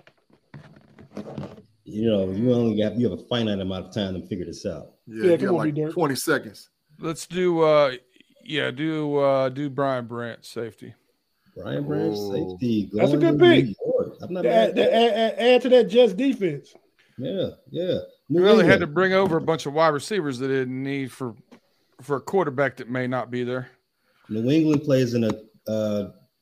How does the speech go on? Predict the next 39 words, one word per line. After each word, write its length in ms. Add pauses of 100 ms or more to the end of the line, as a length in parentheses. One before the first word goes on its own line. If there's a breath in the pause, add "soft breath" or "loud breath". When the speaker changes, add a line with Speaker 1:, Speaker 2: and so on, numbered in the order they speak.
Speaker 1:
division 480
where 140
they've 340 (1080)
found 320
themselves 480
to 60
have 100
the 80
worst 240
quarterback. 400 (440)
Uh, 140
so 140
what 80
do 80
you 40
do 140
with 140
that? 340 (460)
Speaker 2:
Mm. 160
Speaker 1:
Not 180
trade 240
for 60
a 40
quarterback, 420
obviously. 380
They're 140
gonna 140
have 100
to 60
stack 240
up 100
that 160
defense. 420 (300)
Speaker 4:
Isn't 180
Speaker 1:
Devon 120
Speaker 4:
it 80
G's 320
Speaker 1:
Witherspoon. 280
Speaker 4:
pick? 100